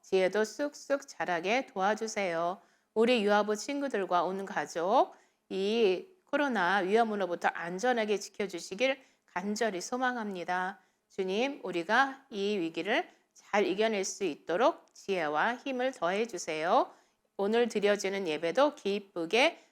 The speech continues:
받아주세요. 예수님 이름으로 기도합니다. 아멘. 친구들 안녕. 우리 친구들 이제 밖에 나오기가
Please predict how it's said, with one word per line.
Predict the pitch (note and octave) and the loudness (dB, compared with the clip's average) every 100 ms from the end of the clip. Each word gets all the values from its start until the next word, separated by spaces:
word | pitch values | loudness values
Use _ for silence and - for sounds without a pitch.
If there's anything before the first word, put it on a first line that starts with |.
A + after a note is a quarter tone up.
| _ - | _ -6
받아주세요. | F3 G#3+ G#3+ F#3 E3 D#3 F3 B3 - _ _ - | 0 2 0 -2 -4 0 2 2 0 _ _ 2
예수님 | G3 G3+ C4 B3 | 2 2 0 0
이름으로 | G3 F#3+ F#3+ F#3+ | 0 -2 -2 -2
기도합니다. | F3+ - F3 F3 D#3 D3+ C#3 F#3 B3 D#4+ - _ _ - | -2 -6 -2 -2 -2 -6 -6 2 2 2 -4 _ _ -4
아멘. | D#3+ D#3 D3+ D#3 D#3 G#3+ G#3+ G#3+ G#3+ G#3 G#3 G#3 G#3 G#3 G#3+ - _ _ _ _ _ _ _ _ _ _ _ _ _ _ _ _ _ _ _ _ _ _ _ _ _ _ _ _ _ - | -2 0 0 0 0 0 2 2 0 -2 -2 -2 -4 -4 -8 -14 _ _ _ _ _ _ _ _ _ _ _ _ _ _ _ _ _ _ _ _ _ _ _ _ _ _ _ _ _ -2
친구들 | D#4+ D#4+ | 2 8
안녕. | C#4+ F3+ A#3 B3 A#3+ C4+ D#4 G#4 - _ _ _ _ - | 10 10 8 8 10 10 8 6 0 _ _ _ _ -6
우리 | G3 | -4
친구들 | G#3 D4 C#4 C4 F#4 F#4 - - _ - | -2 0 2 6 8 8 4 -12 _ -14
이제 | F#3+ F3 F3 B3 C4+ | -2 2 4 4 2
밖에 | F#3 A3+ | -2 0
나오기가 | G3+ C#3 F3+ F3 F3 A3+ C4 | 0 0 0 -2 2 4 4